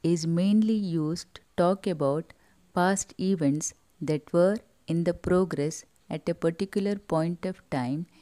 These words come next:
in the past. If we emphasize the same sentence, "I was working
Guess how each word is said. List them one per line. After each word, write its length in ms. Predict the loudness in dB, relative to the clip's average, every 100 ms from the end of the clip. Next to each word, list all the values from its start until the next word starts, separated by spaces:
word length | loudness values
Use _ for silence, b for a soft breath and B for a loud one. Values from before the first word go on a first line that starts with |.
| b b
in 200 | -2 0
the 100 | 0
past. 560 | -2 -4 -4 -8 -14 -18 _ _ _ _ _ _ _ _ _ _ 0
If 260 | 0 2
we 220 | 0 2 2
emphasize 800 | 0 0 0 -2 0 0 0 -2
the 140 | -4
same 320 | 0 4 4
sentence, 680 | 4 0 -2 -2 -4 -4 -8 -12 b b b
"I 160 | 0 2
was 340 | 4 4 2
working 560 | 2 2 2 2 2